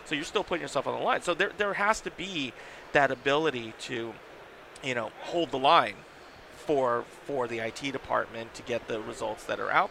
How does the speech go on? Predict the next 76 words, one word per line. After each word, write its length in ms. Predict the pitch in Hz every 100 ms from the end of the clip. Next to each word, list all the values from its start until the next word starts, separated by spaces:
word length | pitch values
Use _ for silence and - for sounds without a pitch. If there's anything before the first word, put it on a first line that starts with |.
| -
there. 220 | 117 123 - - -
Uh, 140 | - - -
and 120 | 233
it 160 | 233
does. 220 | - - 113
It 80 |
takes 180 | - 113
time, 200 | - 160
and 60 | 110
it 60 |
becomes 240 | 123 135 127
a 60 |
matter 240 | 127 127 147
of, 100 | 139
"Okay, 280 | 147 214 123
well, 240 | 101 104 - - -
how 60 |
do 100 | 117
I 60 | 135
make 220 | 147 151
money 240 | 139 139 127
on 100 | 76
it?" 60 | - 113
Well, 180 | 143 - - - - 117
you 80 | 156 170 -
take 260 | 156 165
the 80 | 160
time, 260 | 147 135 185
you 160 | 143
invest 380 | 123 123 117 -
in 140 | 127
it, 180 | 143 180
you 60 | 113
do 100 | 113
your 200 | 127 113
R 160 | 113 113
and 100 | 117
D, 80 | 117
and 100 | 123
it 60 | -
becomes 260 | - 135
part 180 | - 120
of 40 |
your 80 | 135
suite 240 | 131 127 123
of 80 |
services. 500 | - 180 - - - - - -
Right. 180 | 208 - - -
Do 80 | 139
you 100 | 123
need 200 | 139 151
this 160 | 185
part 320 | - 208 226 -
from 180 | 190 175
our 100 | 175
a 60 | 175
la 100 | 190
carte 240 | - 190
menu? 320 | 190 202 233 226
No, 240 | 277 269
we 80 | 247
don't 160 | 247
need 60 | 226
it. 80 | 156
We 80 | 151
got 140 | 156
corporate 240 | 170 170
I 60 | 165
T. 180 | - -
Great, 180 | 247 226
no 100 | 170
problem. 280 | 196 175 - - - -
We'll 120 | 165 190
interface 500 | 185 147 - 90 -
with 140 | -
them. 120 | 57